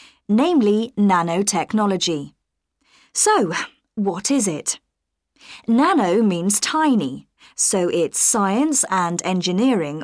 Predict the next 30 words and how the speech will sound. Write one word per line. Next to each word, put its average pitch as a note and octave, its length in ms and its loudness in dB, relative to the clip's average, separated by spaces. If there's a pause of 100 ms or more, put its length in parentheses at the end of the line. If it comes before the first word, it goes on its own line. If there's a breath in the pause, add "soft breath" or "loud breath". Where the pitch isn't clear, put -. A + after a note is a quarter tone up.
on B3 140 2
the D4 100 2
scale F3+ 360 -2
of D#3 200 -6
atoms E3+ 640 -4
and D#3+ 320 -2
molecules. A3 760 0 (1080 soft breath)
The B3 120 2
idea C#4+ 460 0
is E3+ 180 -2
that F#3+ 180 -4
by F3+ 160 -2
controlling F3+ 880 -4
and F3 280 -4
rearranging F#3 760 -2
atoms, D3 580 -4 (340 loud breath)
you C4+ 140 2
can C4+ 300 2
literally F#3 460 -2
create G3 680 0 (120)
anything. D#3 600 -6 (640)
However, G#3+ 580 -2 (320 loud breath)
as B3 280 2
we'll F#3+ 200 0
see, F3+ 480 -2 (400 loud breath)
the B3 100 0
science E4 480 2
of G3 140 -2
the F3+ 80 -2
small F#3+ 640 0